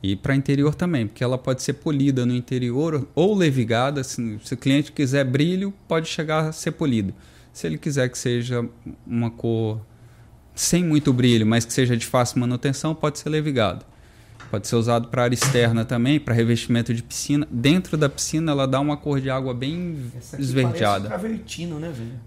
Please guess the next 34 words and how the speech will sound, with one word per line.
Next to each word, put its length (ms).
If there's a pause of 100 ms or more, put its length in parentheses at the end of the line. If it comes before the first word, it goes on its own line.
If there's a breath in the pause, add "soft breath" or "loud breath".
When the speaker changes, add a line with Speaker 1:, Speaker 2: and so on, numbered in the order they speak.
(120)
Speaker 1:
Parece 520
um 40
travertino? 640
Não. 320 (140)
É 160
um 160
travertino 680 (100)
Speaker 2:
É 100
um 20
Speaker 1:
também. 260
Speaker 2:
travertino. 460 (220)
É 120
também? 460
Speaker 1:
É, 240
só 260
que 200
não 180
é 40
um 100
mármore, 500 (240)
é 100
o 220
limestone. 420 (640 loud breath)
Então, 800
Speaker 2:
Qual 0
que 60 (200)
é 60
a 40
Speaker 1:
é 40
Speaker 2:
diferença 480
do 100
limestone 680
pra 180
um 360